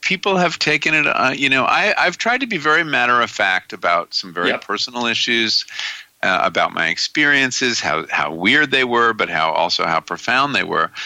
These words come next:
Speaker 1: And I find that to the extent you are p-, matter of fact about such matters, other people are too. Uh, and they kind of take their cues, whether I'm talking to, uh, you know, someone interviewing me on television or a friend.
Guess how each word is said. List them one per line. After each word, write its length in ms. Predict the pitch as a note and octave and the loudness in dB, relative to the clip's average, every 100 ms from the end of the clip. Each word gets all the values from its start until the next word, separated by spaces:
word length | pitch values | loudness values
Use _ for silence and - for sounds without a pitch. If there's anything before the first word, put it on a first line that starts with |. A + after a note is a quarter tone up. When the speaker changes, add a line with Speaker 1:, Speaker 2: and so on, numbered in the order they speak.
| - - - - | -12 -14 -12 -2
Speaker 1:
And 80 | G3+ | 0
I 80 | |
find 380 | G#3+ A#3+ A#3 B3 | 0 2 2 2
that 160 | G#3 E3 | 0 0
to 120 | F#3 | 0
the 100 | F3+ | 0
extent 480 | E3+ - F3+ F3+ E3+ _ - - | 0 0 2 2 0 _ -20 -16
you 380 | D3 D3 F3+ F3+ | -4 0 4 4
are 120 | C#3+ B2+ | 4 2
p-, 160 | - - _ _ - | -6 -16 _ _ -2
matter 340 | A#2+ A2+ A2 | 0 4 2
of 80 | G#2 | 2
fact 360 | A#2 G#2 - | 0 0 -2
about 300 | G#2 G#2 F#2+ | -4 0 0
such 300 | - G2+ - | -2 -4 -4
matters, 520 | G2+ G#2 F#2+ F#2 - - | -4 0 0 0 -2 -2
other 220 | C3+ C#3 | 0 0
people 340 | - B2+ - F#2+ | -2 -6 -2 0
are 160 | F2+ | 0
too. 340 | F2+ - E2 A#1 _ _ | 0 -2 -4 -6 _ _
Uh, 240 | F#2+ F#2+ F2+ | 0 2 2
and 100 | G#2 | 2
they 120 | A#2 | 0
kind 260 | A#2 - D3+ | 0 0 0
of 100 | C#3 | 0
take 260 | - A#2+ - | 0 -2 0
their 140 | G2 | -2
cues, 560 | - - F2+ E2 D#2+ - | -2 -2 0 2 0 0
whether 180 | A#2+ C3 | 2 2
I'm 120 | A#2+ | 2
talking 400 | A#2+ A2+ A2 G2+ | 0 0 -2 -6
to, 260 | - G2 F2+ | -4 -2 0
uh, 140 | F2 | 0
you 140 | - F#2 | -2 -2
know, 180 | D#2+ E2 | 0 0
someone 440 | - F#2 F2 E2+ | 0 0 -2 -2
interviewing 540 | - G2+ F#2 F#2+ F#2 F2+ | -2 0 0 2 2 2
me 100 | F2 | 2
on 160 | E2 E2+ | 2 0
television 600 | B2 C#3 B2 A#2+ A#2 G#2+ | 0 0 0 0 -2 -2
or 300 | E2 E2 D2+ | -2 0 0
a 40 | |
friend. 520 | - A#2+ B2 A2+ G#2+ | 0 0 2 2 0